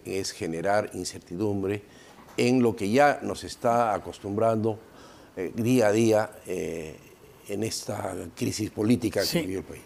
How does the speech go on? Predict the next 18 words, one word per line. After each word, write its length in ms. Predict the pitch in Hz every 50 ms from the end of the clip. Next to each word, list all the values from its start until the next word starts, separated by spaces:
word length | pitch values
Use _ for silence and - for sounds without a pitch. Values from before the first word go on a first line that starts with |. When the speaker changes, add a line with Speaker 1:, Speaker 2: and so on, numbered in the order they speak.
| - - -
Speaker 2:
pero 160 | - 180 175
la 200 | 175 180 175 170 -
tesis 560 | 311 311 294 - - 247 190 - - - -
del, 300 | 143 156 185 185 202 196 -
de 360 | 170 147 131 - 247 269 285
los 100 | 254 147
congresistas 540 | 247 208 175 170 160 170 220 202 - 208 -
que 100 | - 190
han 80 | 185 170
defendido 400 | 165 - 160 156 160 175 190 180
esta 200 | - - 160 143
ley 280 | 147 156 175 220 240 - - - - - - - - -
es 200 | 208 190 - -
que 160 | - 202 185
es 100 | - -
el 180 | 180 147 131
Código 640 | - - - 359 415 415 370 311 262 196 170 151 135
Civil, 640 | - - 143 139 147 180 247 285 277 226 165 139